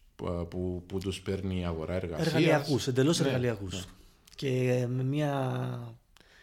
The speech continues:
Speaker 2: ε, υ-, υπαγωγή τους απλά σε ένα, πώς να σου πω, σε μια συνιστόσα, ας το πούμε, σε μια οικονομετρική μελέτη. Είδα, οι μετανάστες προσφέρουνε πάρα πολλά πράγματα στις τοπικές οικονομίες.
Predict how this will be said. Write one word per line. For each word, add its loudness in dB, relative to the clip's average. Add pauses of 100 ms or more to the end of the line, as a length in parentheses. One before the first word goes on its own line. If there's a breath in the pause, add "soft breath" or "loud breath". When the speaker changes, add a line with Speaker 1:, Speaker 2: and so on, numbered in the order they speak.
(640 loud breath)
Speaker 2:
ε, -4
υ-, -4 (680 loud breath)
υπαγωγή -2
τους -4
απλά -8
σε -4
ένα, -6
πώς -8
να -6
σου -12
πω, -20
σε -12
μια -6
συνιστόσα, -8
ας -14
το -16
πούμε, -14
σε -12
μια -10
οικονομετρική -12
μελέτη. -10 (1040 loud breath)
Είδα, 0
οι -2
μετανάστες 0 (260)
προσφέρουνε -2 (880)
πάρα 2
πολλά 0
πράγματα -4
στις -8
τοπικές -8
οικονομίες. -8